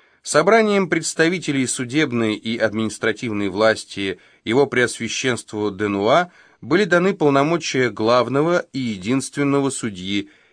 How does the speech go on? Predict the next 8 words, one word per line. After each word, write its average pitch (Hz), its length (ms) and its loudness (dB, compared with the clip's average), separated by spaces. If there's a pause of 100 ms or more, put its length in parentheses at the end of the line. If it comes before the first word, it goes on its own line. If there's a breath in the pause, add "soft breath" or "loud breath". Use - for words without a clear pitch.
(180 loud breath)
и 139 80 -4 (140)
именно 196 560 0
по 185 100 -2
его 151 340 4
повелению 104 880 0
будут 110 360 -2
записываться 143 920 -2
признания 104 960 -2